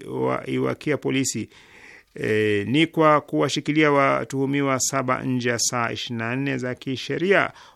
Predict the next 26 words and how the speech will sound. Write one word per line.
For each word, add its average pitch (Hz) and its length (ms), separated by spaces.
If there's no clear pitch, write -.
wasema 208 400
kutoheshimiwa 135 800
kwa 123 140
sheria 123 460
na 113 120
katiba 117 400
hakuvumiliki. 107 880
Chadema 175 380
asema 190 400
Heche 185 440
anashikiliwa 165 720
na 165 100
polisi 160 380
Dodoma, 156 560
ahojiwa 135 640
uhamiaji, 131 760
raha 143 360
na 139 140
karaha 208 640
wenza 156 840
kupishana 143 1400
sana - 520
umri, 131 480
ongezeko 151 460
la 185 60
udokozi 156 760